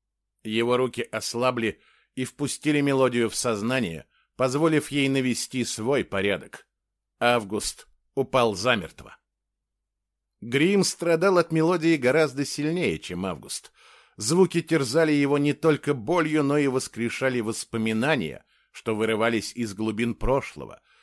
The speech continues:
возвращая фрагменты былой жизни. Грим когда-то был моряком и ценил дальние плавания.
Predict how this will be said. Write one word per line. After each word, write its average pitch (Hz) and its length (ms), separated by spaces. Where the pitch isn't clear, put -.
возвращая 120 720
фрагменты 110 640
былой 104 460
жизни. 92 600
Грим 190 440
когда-то 107 480
был 104 200
моряком 123 680
и 151 100
ценил 190 440
дальние 170 480
плавания. 98 680